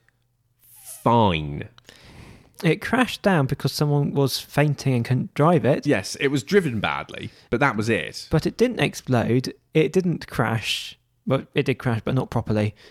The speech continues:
Speaker 2: So,
Speaker 1: Mm.
Speaker 2: yeah, just a reminder here to all the other showrunners.
Speaker 1: Yeah, 'cause it has got ridiculous since, um, Tennant's Regeneration onward as to how ludicrous the regenerations have gone. It's as if, like, the whole world needs to die.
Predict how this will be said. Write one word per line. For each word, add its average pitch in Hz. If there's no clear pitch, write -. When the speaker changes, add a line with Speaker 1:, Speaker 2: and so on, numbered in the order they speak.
Speaker 2:
So, 254
Speaker 1:
Mm. 190
Speaker 2:
yeah, 120
just -
a 294
reminder 190
here 117
to 170
all 247
the 233
other 226
showrunners. 269
Speaker 1:
Yeah, 101
'cause 196
it 226
has 254
got 226
ridiculous 131
since, -
um, 110
Tennant's 120
Regeneration 107
onward 95
as 113
to -
how 101
ludicrous 110
the 104
regenerations 95
have -
gone. -
It's 123
as 143
if, 180
like, 120
the 113
whole 120
world 117
needs 82
to 76
die. 50